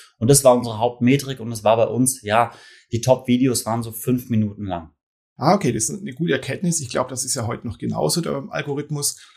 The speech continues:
Speaker 2: dass nicht nur ein Video an sich mal angeklickt wird und gestartet wird, sondern dass eben auch noch möglichst viele dann eben bis zum Ende dabei bleiben. Und natürlich, wenn man dann so ein Zwei-Stunden-Video veröffentlicht, das schauen die wenigsten bis zum Schluss dann irgendwie durch.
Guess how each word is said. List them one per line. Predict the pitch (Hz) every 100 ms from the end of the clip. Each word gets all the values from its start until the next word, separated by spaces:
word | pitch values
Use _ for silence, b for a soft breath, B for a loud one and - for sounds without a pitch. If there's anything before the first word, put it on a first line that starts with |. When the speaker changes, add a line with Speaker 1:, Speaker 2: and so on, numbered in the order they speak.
| B
Speaker 2:
dass | - 117 143
nicht | 120
nur | 139 127
ein | 123
Video | 135 139
an | 135 123
sich | 160 139
mal | 120
angeklickt | 123 170 196 - 185 -
wird | 175 165
und | 135
gestartet | - - - 165 165
wird, | 156
sondern | 156 143
dass | 135 -
eben | 131 127
auch |
noch | 127
möglichst | 127 135 147 123
viele | 135 135
dann | 135 127
eben | 127 127 123 b b b b -
bis | 120
zum | -
Ende | 127 127
dabei | 127 110 120 147
bleiben. | 156 147 147
Und | 135
natürlich, | 127 123
wenn | 135
man | 123
dann | 120
so | 127
ein | 120
Zwei-Stunden-Video | - 120 - 151 - 143 147 147 139
veröffentlicht, | - 120 123 131 -
das | 113 -
schauen | - 120
die | 120
wenigsten | 117 120 - 120
bis | 104 -
zum | -
Schluss | - 120
dann | -
irgendwie | - 110 107
durch. | 113 -